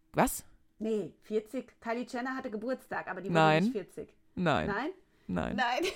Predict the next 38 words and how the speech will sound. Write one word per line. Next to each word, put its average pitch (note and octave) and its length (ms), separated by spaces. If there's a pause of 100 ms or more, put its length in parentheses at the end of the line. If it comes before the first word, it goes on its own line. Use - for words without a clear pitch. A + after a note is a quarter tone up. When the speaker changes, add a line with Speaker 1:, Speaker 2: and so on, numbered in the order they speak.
(320)
Speaker 2:
<laughs> - 0
Speaker 1:
Kylie B3 340
hat B3 140
im A3+ 120
August F#3+ 520
Geburtstag. D3+ 640 (680)
Speaker 2:
Oh A3 140
Gott, D#3+ 300 (140)
okay, F#3 320 (100)
Speaker 1:
Nee, A#3 180
Speaker 2:
sorry. A3 140
Speaker 1:
aber G#3+ 160
die A#3 100
haben A3+ 140
ganz A3 240
Speaker 2:
Sorry. A3+ 140
Speaker 1:
süße, G#3+ 300
ähm, F3 840 (100)
Fotos F#3 440
von E3+ 340
den, D3+ 1000 (840)
an E3+ 180
Thanksgiving E3 720
von D#3+ 180
ihren C#3 140
Familien C#3 500
gepostet. C3+ 520 (320)
Und A3+ 260
Kourtney A3+ 440
hat G#3+ 200
ihr G3 120
Kind C4+ 320
bekommen C#4 360
vor C4+ 140
ein B3+ 100
paar A#3+ 200
Wochen, A3+ 440 (260)
Rocky. E3+ 600